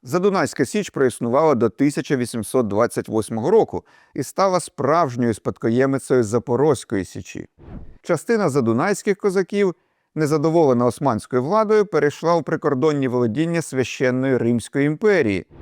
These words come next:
І в тисяча сімсот вісімдесят п'ятому році на теренах нинішньої Сербії, в нижній течії Тиси, заснувала Банатську Січ.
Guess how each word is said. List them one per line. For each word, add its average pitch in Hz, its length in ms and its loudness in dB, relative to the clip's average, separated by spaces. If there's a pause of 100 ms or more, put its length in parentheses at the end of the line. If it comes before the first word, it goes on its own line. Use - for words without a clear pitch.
(340)
І 151 120 2
в 123 80 -2
тисяча 175 400 -2
сімсот 135 400 -2
вісімдесят 120 560 -4
п'ятому 147 380 -2
році 226 280 0
на 151 120 -2
теренах 139 440 -2
нинішньої 120 540 -2
Сербії, 165 580 2 (340)
в 113 120 -2
нижній 127 440 2
течії 120 420 0
Тиси, 190 500 -2 (260)
заснувала 147 800 0 (480)
Банатську 117 760 0
Січ. - 460 -10